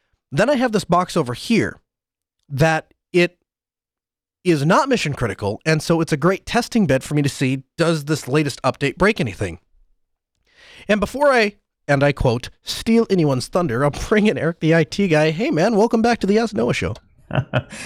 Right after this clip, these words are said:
Speaker 2: Hey, Noah. Um, so I had a couple of thoughts in mind.
Speaker 1: Sure.
Speaker 2: Um,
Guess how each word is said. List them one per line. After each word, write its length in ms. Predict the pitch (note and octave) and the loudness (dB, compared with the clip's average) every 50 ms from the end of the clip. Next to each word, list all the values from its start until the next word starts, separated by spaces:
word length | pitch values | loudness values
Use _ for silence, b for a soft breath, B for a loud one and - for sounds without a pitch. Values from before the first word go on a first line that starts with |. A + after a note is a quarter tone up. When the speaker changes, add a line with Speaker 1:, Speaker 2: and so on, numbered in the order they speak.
| A3+ F#3 B | -10 -6 B
Speaker 2:
Hey, 140 | - C#3+ B2 | -2 -2 -2
Noah. 320 | A#2+ A#2 A2+ A2+ A2+ - - B B B B B B B B B | -2 -2 -2 -4 -6 -8 -12 B B B B B B B B B
Um, 240 | B D#3 C#3+ C3+ B2+ | B -2 0 -2 -2
so 120 | B2+ - | -2 -2
I 100 | D#3 D3+ | -2 -2
had 140 | D3+ D#3+ D#3+ | 0 -2 -2
a 60 | C#3+ | -4
couple 260 | C#3 D3 C#3+ - C3+ B2 | -4 -6 -4 -4 -4 -4
of 120 | A2 G#2+ | -4 -4
thoughts 300 | - B2 A#2 A2+ - - | -2 -2 -2 -2 -2 -4
in 120 | A2+ G#2+ | -2 -2
mind. 460 | G#2 G#2 G#2 G2+ G2 G2 G2 - - - - A2 A2 | 0 0 0 -2 -2 -4 -4 -6 -6 -4 -2 -2 0
Speaker 1:
Sure. 160 | G#2+ G#2 G2+ | 0 0 0
Speaker 2:
Um, 260 | G2 G2 G2 - - | -2 -2 -6 -8 -10